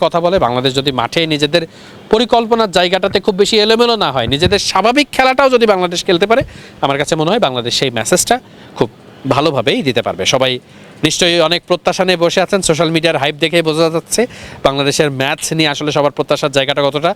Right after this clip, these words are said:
আমি যতটা খবর পেয়েছি, পুরো ঢাকাতেই এবং সারা বাংলাদেশে অনেক জায়গায় বড় পর্দায় ম্যাচ দেখার আয়োজন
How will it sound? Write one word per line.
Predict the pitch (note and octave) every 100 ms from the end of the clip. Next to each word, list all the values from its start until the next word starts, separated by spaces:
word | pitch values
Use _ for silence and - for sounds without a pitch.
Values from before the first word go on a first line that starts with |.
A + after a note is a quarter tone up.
| - - -
আমি | C#3+
যতটা | D3+ D#3 E3+
খবর | E3+ E3+
পেয়েছি, | F3 E3+ F3+ F3 - - - -
পুরো | D#3+ E3 D#3
ঢাকাতেই | D#3+ E3+ F3+ F3+ F3+ D3+
এবং | C#3 C#3
সারা | D#3 D3+ D3+
বাংলাদেশে | D#3 D#3+ F3
অনেক | D3+ E3 D#3
জায়গায় | D#3+ E3 C#3+
বড় | D3+
পর্দায় | D#3+ D3 D#3 D3
ম্যাচ | C#3+ - - - - -
দেখার | D3 D#3 D3+
আয়োজন | D3 D#3+